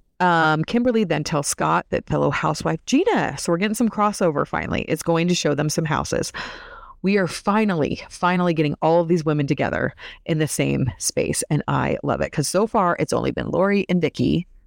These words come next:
'cause they work together. And then it's been Gina and Shane, the Shane show. And then it was Vicky and Gina's son when the, he was hunting the rabbits at her house.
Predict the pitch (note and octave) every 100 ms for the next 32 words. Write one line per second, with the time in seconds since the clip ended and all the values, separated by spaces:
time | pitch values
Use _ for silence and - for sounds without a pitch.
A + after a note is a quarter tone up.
0 | - D3+ F3 D#3 - - - - F3 -
1 | - - - - - - E3 E3 D3 -
2 | D3 C3+ B2+ B2 - _ - D3 F#3 F3
3 | F3 F#3 F#3 - E3 D#3 E3+ C#3 A#2+ D#3+
4 | D3+ - - - _ _ - _ _ -
5 | D#3+ D#3 D#3+ C#3 - B2+ C#3+ E3+ - -
6 | - - - - - - F3 D#3+ D3+ D3
7 | D3 - D3+ D3 C#3+ C#3+ C#3+ - D3+ D#3
8 | C3+ - D3+ D3+ F3+ G#3+ G#3 G3+ - D#3+
9 | C#3 D3 C3+ - A#3 D#3 C#3 C#3+ F3+ -
10 | - E3 D#3 D3 C#3+ C3+ - C#3 C#3+ C3+
11 | B2+ - - - - - F2 - -